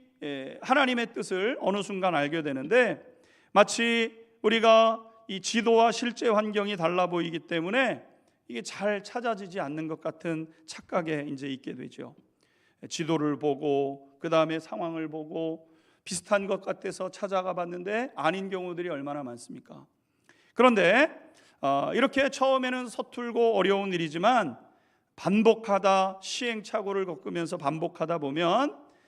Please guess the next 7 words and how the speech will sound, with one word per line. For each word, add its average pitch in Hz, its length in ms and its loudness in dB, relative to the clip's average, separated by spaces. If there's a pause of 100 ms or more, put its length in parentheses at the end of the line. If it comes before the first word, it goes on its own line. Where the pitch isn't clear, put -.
(240)
지도를 190 440 0
가지고 180 920 0
어떤, 156 540 -4 (220)
어, 135 300 -12
도착지에, 170 920 -4 (220)
원하는 160 360 0
도착지에 170 840 -4